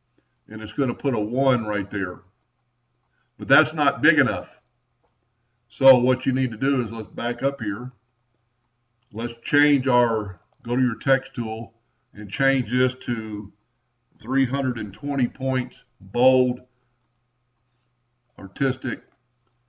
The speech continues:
and center justified on artistic. Now go up to layout, insert page number on all pages,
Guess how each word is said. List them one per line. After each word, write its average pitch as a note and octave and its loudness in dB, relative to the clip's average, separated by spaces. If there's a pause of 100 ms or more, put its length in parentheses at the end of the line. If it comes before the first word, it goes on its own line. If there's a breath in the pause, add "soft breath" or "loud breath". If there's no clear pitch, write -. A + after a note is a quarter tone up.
(280)
and G#2 -6
center C3 -2
justified G#2 -4 (1400)
on G2 -6
artistic. G2+ -8 (1120)
Now C#3 2
go C#3 4
up B2+ 0
to A2+ -6
layout, A2+ -2 (1200)
insert G#2+ -6
page A#2 -2
number A2+ -6
on G#2 -2
all A2 -2
pages, A2+ -6